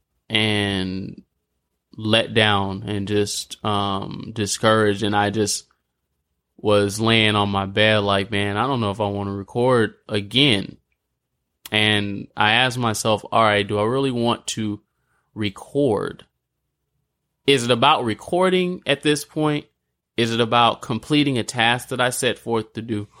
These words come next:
Or is it about being authentic? And what I had recorded about, which is what I'm gonna end up talking about, was an experience I had.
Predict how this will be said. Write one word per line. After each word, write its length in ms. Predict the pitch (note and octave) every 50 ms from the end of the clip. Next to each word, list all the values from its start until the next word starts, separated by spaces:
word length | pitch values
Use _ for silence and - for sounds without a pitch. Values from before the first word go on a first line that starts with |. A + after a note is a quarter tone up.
| - A#2+ B2+ A#2+ -
Or 200 | - A#2 B2+ B2+
is 120 | B2 A2+ A#2+
it 40 |
about 420 | A2+ G#2+ A#2 A#2 A#2 G#2+ A#2 A2 G#2
being 540 | A2 A2+ A#2 A#2+ A2+ G#2+ G2+ G2 G2+ - - _ _
authentic? 760 | - A2+ A2+ G#2+ G2 - - - C#3 C3 G#2 - - - _ _ _ _ _ _ _ _ _ _ _ _ _ _ _ _ _ _ _ _ -
And 640 | A2+ A#2 A#2 A#2 A2+ A2+ A2 G#2+ G#2+ G#2+ G2+ - - _ _
what 200 | - A2+ B2 C3
I 120 | C3+ C3+
had 100 | C3 B2
recorded 480 | A#2 A2+ A2+ - - D3+ D#3+ D#3+ D3+ B2+
about, 360 | A#2 A2 G#2+ A#2 B2+ B2 A2
which 140 | A2 A2+ A2+
is 100 | A2+ G#2
what 160 | G#2 G#2 G#2+
I'm 140 | G#2 G2+ G#2
gonna 220 | G#2 G#2 G2+ G2+
end 160 | G2+ G2+ G#2 G2+
up 100 | F#2 -
talking 400 | - G#2+ G#2 G#2+ G#2 - G#2+ G2+
about, 460 | G2+ G2+ G#2 G2 - - - - -
was 440 | A2 G#2+ A#2 C3 C3+ C3+ B2+ A#2+ A#2
an 120 | A#2 A2+
experience 560 | A2 - - - - A#2 A2+ A2+ A2 G#2+ -
I 160 | A2 G#2+ G#2
had. 380 | G#2+ A#2+ C#3 C#3+ C3 A#2 A2 A#2